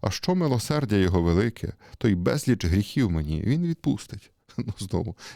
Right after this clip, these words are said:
як про наші часи. Наші часи, в які говориться так багато про Боже милосердя. Я там не знаю, що на цю тему думає бідолашна свята Фаустина Ковальська. Вона ж так хотіла, щоб Боже милосердя затріумфувало, але,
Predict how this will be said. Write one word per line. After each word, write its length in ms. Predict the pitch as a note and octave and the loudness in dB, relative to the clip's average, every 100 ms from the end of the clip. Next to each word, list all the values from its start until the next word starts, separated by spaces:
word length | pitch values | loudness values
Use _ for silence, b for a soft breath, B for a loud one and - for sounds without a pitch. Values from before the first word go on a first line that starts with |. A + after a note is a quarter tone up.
| - | -8
як 140 | G2 | -6
про 160 | - E2+ | -2 -2
наші 300 | D#2 - - | -2 -4 -8
часи. 420 | - - E2+ G#2 - A#2 B B B B | -10 -10 -10 -12 -14 -16 B B B B
Наші 360 | B2+ E3 C3 | -2 0 0
часи, 400 | A2+ A2 - A2+ | 0 0 2 2
в 40 | G2+ | 4
які 220 | F#2+ F2 | 2 0
говориться 840 | D#2+ F2+ D3+ F3+ D#3+ C3 - A2+ F#2+ _ | 2 2 2 2 2 0 -2 -2 -4 _
так 240 | A3+ G3 | -2 0
багато 500 | C#3+ C#3+ B2+ B2+ A2+ | 0 2 2 2 0
про 160 | G2+ G#2 | 0 0
Боже 280 | F#2+ F2+ F2+ | 2 2 2
милосердя. 680 | F2 E2 - F2 D#2+ D#2 D#2+ | 2 0 0 0 0 -2 -2
Я 300 | F2+ C#3+ E3 | -2 -4 -6
там 260 | - G2 | -6 -4
не 80 | F2+ | -4
знаю, 260 | - - - | -4 -6 -6
що 200 | - C#3+ | -8 -6
на 120 | C3+ | -4
цю 160 | A#2 A#2 | -4 -4
тему 280 | - G2 F2+ | -2 0 0
думає 460 | F2 E2+ E2 D#2 - B B B | 0 0 -2 -4 -6 B B B
бідолашна 500 | F2 F2+ G2+ - F#2 | 0 2 2 0 -2
свята 300 | - F2+ F#2+ | -2 -4 -2
Фаустина 500 | F#2 F2 - F2+ E2+ | 0 -2 -2 -4 -2
Ковальська. 520 | - E2+ E2 - A2 | 0 0 0 -4 -8
Вона 160 | C3 D3+ | -8 -8
ж 100 | - | -10
так 140 | - | -8
хотіла, 420 | - - B2+ G#2+ | -8 -6 -4 -4
щоб 260 | - - - B B B B | -6 -12 -16 B B B B
Боже 320 | - G#2+ A#2+ | -2 0 2
милосердя 600 | G#2 G2+ F#2+ - G#2 F#2+ F2 | 0 0 -2 -4 -4 -2 -2
затріумфувало, 1080 | F#2+ - G2 G2 - F2+ F2 D#2+ D#2+ E2+ - | -2 -2 -2 -2 -2 -2 0 0 -2 -4 -4
але, 180 | A2 | -6